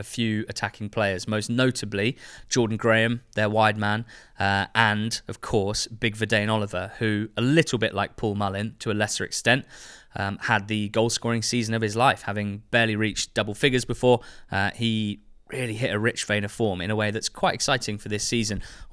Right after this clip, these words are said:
I mean, it is a drop of eight places, and yet I'm not really negative about Gillingham. I think we're gonna keep repeating this until we're blue in the face. I think it's a reflection on, on how strong we think the league is this year, how difficult it is. I think Gillingham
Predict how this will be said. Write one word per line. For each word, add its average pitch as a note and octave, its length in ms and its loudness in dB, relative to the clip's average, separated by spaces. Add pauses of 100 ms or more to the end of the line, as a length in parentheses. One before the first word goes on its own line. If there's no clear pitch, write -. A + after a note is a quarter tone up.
(260)
I C#3+ 80 4
mean, F3 260 4 (540)
it E3 140 4
is F3+ 120 6
a F3+ 40 4
drop C3 240 2
of A#2 100 0
eight G#2 160 0
places, A2 400 -2
and B2 100 0
yet A#2+ 160 2
I'm B2+ 140 2
not D3 300 2
really B2 340 2
negative C3 500 0
about G2 280 -4
Gillingham. G#2 400 -4
I - 20 -6
think A#2 340 -4 (220)
we're G#2+ 140 -8
gonna A#2 180 -2
keep A#2 320 -4
repeating A#2 440 -4
this G2+ 200 -6
until G#2+ 260 -2
we're G#2+ 100 -2
blue A2 180 0
in G#2+ 80 0
the G#2 80 -2
face. A2+ 340 0
I - 20 -4
think G#2 160 -4
it's G2+ 120 -6
a G#2 140 0 (440)
reflection - 500 2
on, A2+ 220 -2
on A2 120 -4
how A#2+ 180 0
strong A2+ 340 0
we A2 80 0
think A2 220 -6
the G#2+ 80 -2
league A2+ 240 2
is G#2 100 -2
this - 220 -6
year, G2 160 -2
how G#2+ 100 -2
difficult G#2+ 540 -4
it E2+ 40 -4
is. E2+ 220 -4 (760)
I A#2+ 60 0
think E3 220 2
Gillingham D3+ 340 2